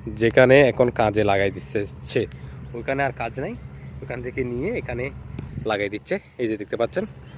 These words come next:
কারণ এখানে বীজ আছে যেগুলো খেয়ে ফেলবে পাখিরা। কিছুক্ষণ আগেই তো দেখছেন যে কবুতর ওইখানে খেয়ে ফেলতেছে শস্যগুলা। ওইখানে ফেলম বীজ, আহ, নিক্ষেপ করা হয়েছে, যেগুলা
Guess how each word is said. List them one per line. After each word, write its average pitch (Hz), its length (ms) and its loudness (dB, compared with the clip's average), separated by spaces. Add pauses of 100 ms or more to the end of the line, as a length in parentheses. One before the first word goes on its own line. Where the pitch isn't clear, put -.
(160)
কারণ 113 220 2
এখানে 123 180 4 (120)
বীজ 113 180 0 (100)
আছে 135 220 0
যেগুলো 113 220 6 (200)
খেয়ে 123 240 6
ফেলবে 123 240 4 (220)
পাখিরা। 127 320 2 (400)
কিছুক্ষণ 143 420 -4
আগেই 139 280 0
তো 160 60 0 (100)
দেখছেন 139 300 -2 (580)
যে 139 80 6 (140)
কবুতর 127 480 0 (480)
ওইখানে 135 280 -2 (340)
খেয়ে 143 200 0
ফেলতেছে 127 400 -4 (400)
শস্যগুলা। 127 560 -2
ওইখানে 147 220 0 (360)
ফেলম 170 320 4
বীজ, 143 200 -2
আহ, - 1160 -10 (300)
নিক্ষেপ 139 340 -6
করা 165 180 0
হয়েছে, 180 220 -4 (280)
যেগুলা 135 300 0